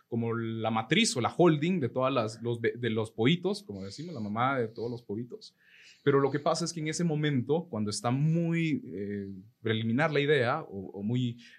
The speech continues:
prematura, no se tiene una noción clara de para qué se va a utilizar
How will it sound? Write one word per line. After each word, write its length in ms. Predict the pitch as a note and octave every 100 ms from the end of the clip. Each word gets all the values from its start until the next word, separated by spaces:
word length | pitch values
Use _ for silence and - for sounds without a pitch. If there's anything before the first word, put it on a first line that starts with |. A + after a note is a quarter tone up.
| _
prematura, 840 | G#2+ G#2 G#2 - G3 C3+ D3 - _ _
no 100 | C3
se 100 | C3
tiene 160 | C#3+ D#3+
una 100 | F3
noción 360 | C3+ A#2 C#3 C#3
clara 420 | D3+ F3 D#3+ F3
de 100 | C#3+
para 320 | B2+ A2 - -
qué 140 | G#3
se 140 | G3+
va 60 | A2
a 40 |
utilizar 580 | A2 A2 G2+ G#2+ G#2 G#2